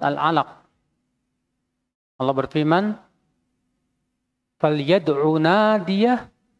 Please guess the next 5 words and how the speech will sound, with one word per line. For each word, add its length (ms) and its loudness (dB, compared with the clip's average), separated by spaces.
sanad'u 800 0
zabaniyah." 1200 -2
Silakan 600 0
dia 200 0
memanggil 800 0